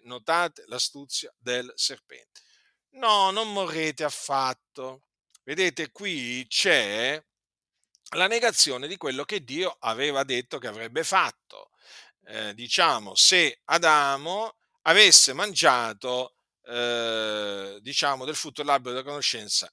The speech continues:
e del male. Cioè quello che sarebbe avvenuto, perché, eh, il Dio gli aveva detto: "Nel giorno che tu ne mangerai, per certo morrai". Quindi, per certo, era certa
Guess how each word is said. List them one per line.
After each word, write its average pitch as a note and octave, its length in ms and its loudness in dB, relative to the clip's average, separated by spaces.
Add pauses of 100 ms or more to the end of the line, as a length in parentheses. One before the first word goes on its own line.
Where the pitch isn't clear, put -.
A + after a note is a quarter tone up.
e A2 120 -10
del D#2+ 160 -20
male. G1+ 240 -20 (800)
Cioè F3+ 160 -2
quello F3+ 200 2
che D3+ 100 0
sarebbe D3 380 4
avvenuto, C#3+ 540 -6
perché, D3+ 560 4 (500)
eh, C3+ 760 0
il E3 120 -6
Dio G#3 180 0
gli F#3 120 4
aveva F#3 260 4
detto: D3+ 340 0
"Nel D#3+ 160 -4
giorno F#3 260 -2
che D3+ 120 -8
tu F3 120 -10
ne C#3 80 -8
mangerai, D3 720 -2
per A#3 340 10
certo C#4+ 800 6
morrai". G2 840 -6
Quindi, D3+ 320 -8 (560)
per A#3 240 6
certo, - 800 4 (180)
era E3 240 2
certa D3 600 -4